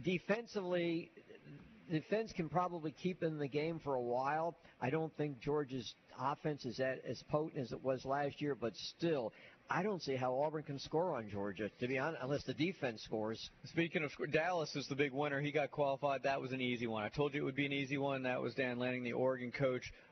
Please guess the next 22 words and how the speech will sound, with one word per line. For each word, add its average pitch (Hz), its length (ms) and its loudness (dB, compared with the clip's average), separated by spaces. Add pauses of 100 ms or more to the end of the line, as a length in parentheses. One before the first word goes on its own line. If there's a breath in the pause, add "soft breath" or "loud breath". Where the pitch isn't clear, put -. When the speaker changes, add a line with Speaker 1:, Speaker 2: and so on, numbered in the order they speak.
Speaker 2:
Uh, 110 220 2 (100)
that 139 260 0
was, 139 260 0 (220)
those 160 220 4
were 170 100 0
the 143 80 -4
comments 165 380 0
made, 147 360 2 (360 loud breath)
uh, 117 280 2 (200)
prior. 185 460 2 (160)
That 160 100 4
was 170 80 -4
the 131 100 -4
pregame 165 520 0
speech 175 360 0
that - 60 -4
got 147 160 4
him 143 80 0
all 135 240 2
fired 135 300 2
up. 127 220 2 (640 loud breath)
Uh, 120 380 2